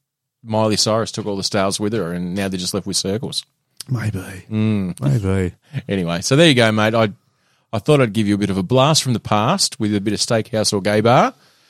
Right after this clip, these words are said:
Speaker 2: Oh, mate, I love that.
Speaker 1: Um,
Speaker 2: That's one of
Speaker 1: and
Speaker 2: my favourite games from back then.
Speaker 1: It was a
Speaker 2: 'Cause
Speaker 1: good
Speaker 2: it was
Speaker 1: one,
Speaker 2: fun.
Speaker 1: wasn't it? It was
Speaker 2: Yep.
Speaker 1: a bit of fun, and, and it was just, you know, I suppose, um, showed how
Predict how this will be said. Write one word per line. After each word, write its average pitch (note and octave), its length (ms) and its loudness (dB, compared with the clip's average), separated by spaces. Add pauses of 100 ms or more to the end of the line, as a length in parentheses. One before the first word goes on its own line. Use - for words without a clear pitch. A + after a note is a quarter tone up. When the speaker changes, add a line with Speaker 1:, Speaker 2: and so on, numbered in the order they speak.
(180)
Speaker 2:
Oh, C#3 140 6
mate, C#3 200 8
I C#3+ 60 10
love A#2 280 6
that. F#2+ 280 0
Speaker 1:
Um, B2 540 4
Speaker 2:
That's D3 180 4
one E3 80 6
of A3+ 40 8
Speaker 1:
and D#4+ 80 6
Speaker 2:
my D#4 80 6
favourite A2+ 380 4
games G2+ 300 4
from G#2 140 0
back F2+ 140 0
then. G2+ 240 0 (480)
Speaker 1:
It D4 120 -2
was F4+ 280 0
a F#4+ 40 4
Speaker 2:
'Cause F3 120 6
Speaker 1:
good F#3+ 140 8
Speaker 2:
it D#3 40 0
was C#3+ 180 8
Speaker 1:
one, - 60 0
Speaker 2:
fun. B2 120 8
Speaker 1:
wasn't - 220 4
it? A#2+ 120 0
It G#3 100 4
was C#3+ 180 4
Speaker 2:
Yep. B3 80 0
Speaker 1:
a A3+ 40 -12
bit C4+ 160 0
of G#3+ 100 2
fun, D3+ 320 2
and, C3 380 -2
and E3 360 -6
it E3 80 -16
was E3 220 -4
just, - 320 -4 (520)
you A#2+ 120 -4
know, F#2 200 -2 (460)
I G2 60 -14
suppose, A2 680 -2
um, G#2+ 520 -8
showed G#2+ 340 -4
how G2 380 -4